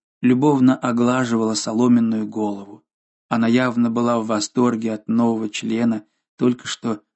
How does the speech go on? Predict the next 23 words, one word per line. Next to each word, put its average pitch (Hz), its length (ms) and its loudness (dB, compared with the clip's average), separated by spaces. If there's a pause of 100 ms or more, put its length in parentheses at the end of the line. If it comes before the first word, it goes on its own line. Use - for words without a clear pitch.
разрушенной 107 800 -2
семьи. 101 500 -12 (680)
Дед, 120 680 2
ожидая 117 540 0
соединения 117 760 6
с 110 100 -2
главврачом, 120 800 2 (320)
махнул 123 500 4
внуку: 107 520 0 (200)
Подойди. 120 540 0 (840)
Прежде 113 420 2
всего, 113 400 2
Борька, 104 460 -6 (360)
ни 104 180 0
в - 120 -4
коем 135 360 6
случае 131 640 4
не 127 180 4
появляйся 123 760 4
у 135 80 4
себя 117 340 0
на 127 120 6
Горького. 110 640 -4